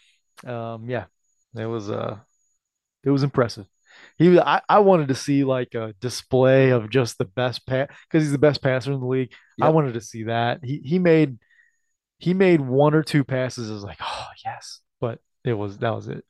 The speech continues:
Speaker 2: Yeah.
Speaker 1: But anyway, he had, uh, what, yeah, like, thirteen rebounds and ten assists or something like that. But, um, it was fun. It was
Speaker 2: That's
Speaker 1: fun to
Speaker 2: cool.
Speaker 1: watch.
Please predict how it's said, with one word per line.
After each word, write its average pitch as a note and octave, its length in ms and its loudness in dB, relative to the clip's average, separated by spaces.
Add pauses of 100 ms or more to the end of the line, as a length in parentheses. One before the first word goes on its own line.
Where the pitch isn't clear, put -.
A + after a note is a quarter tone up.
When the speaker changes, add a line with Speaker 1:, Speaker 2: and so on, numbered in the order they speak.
Speaker 2:
Yeah. F2 200 -12 (280)
Speaker 1:
But B2 120 0
anyway, A2 260 -10 (220)
he C3+ 100 2
had, C3 240 4 (1000)
uh, G#2+ 540 -2 (680)
what, G#2+ 300 -12
yeah, A#2 120 -4
like, C3 180 -4
thirteen D3+ 400 2
rebounds A#2 540 -2
and G2+ 140 -16
ten G#2+ 160 -6
assists - 340 -12
or A#2 40 -14
something A#2 260 -18
like B2 180 -14
that. - 240 -12
But, - 120 -12 (640)
um, B1 320 -16 (840)
it - 60 -8
was - 80 -8
fun. G#2 260 -4 (100)
It - 60 -20
was C3 100 -16
Speaker 2:
That's A2 60 -8
Speaker 1:
fun A2+ 80 -2
to G#2+ 60 -10
Speaker 2:
cool. A2+ 80 -4
Speaker 1:
watch. G2+ 280 -6